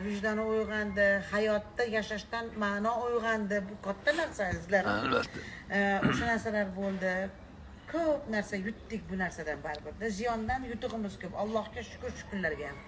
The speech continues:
Speaker 1: Allohga shukronalar, beadad, behisob shukursin, e, shukur bo'lsin. Shu kunlarni ko'rsatdi, lekin biz birlashganimizni ko'rdi,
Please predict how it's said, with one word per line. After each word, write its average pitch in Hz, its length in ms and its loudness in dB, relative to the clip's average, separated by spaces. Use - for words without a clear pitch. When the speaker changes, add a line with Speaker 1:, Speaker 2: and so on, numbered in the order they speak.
Speaker 1:
Allohga 226 500 0
shukronalar, 208 600 -2
beadad, 214 380 0
behisob 202 380 -2
shukursin, 185 420 -10
e, 147 160 -8
shukur 214 400 -4
bo'lsin. 190 280 -4
Shu - 140 -8
kunlarni 214 400 4
ko'rsatdi, 220 400 -4
lekin 196 240 -2
biz 190 160 -2
birlashganimizni 185 720 -2
ko'rdi, 165 280 -6